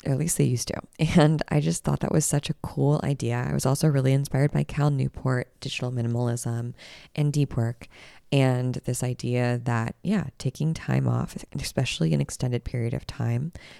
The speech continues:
can be really, really valuable. I mean, they do it in Europe. It's not, like, the craziest thing in the world. It's just something that you, the U S doesn't do. So probably last fall,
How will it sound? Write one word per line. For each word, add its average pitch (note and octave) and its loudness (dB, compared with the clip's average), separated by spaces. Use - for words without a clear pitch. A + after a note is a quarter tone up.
can D3 2
be C3 0
really, B2 4
really A#2+ 0
valuable. C#3 0
I D#3 0
mean, D3+ 4
they C#3+ 2
do C3+ 4
it E3+ 4
in F#3+ 4
Europe. B2+ 2
It's - -6
not, C3+ 0
like, F3 -6
the E3+ -4
craziest A#2+ -2
thing A#2 -2
in A2+ -4
the A2+ -2
world. B2 -2
It's - -10
just C3+ 2
something C3 0
that A#2+ -4
you, B2 2
the C#3 6
U B2+ 4
S A#2 -2
doesn't - 0
do. - -4
So C3+ 0
probably E3+ 2
last C3 -4
fall, B2 2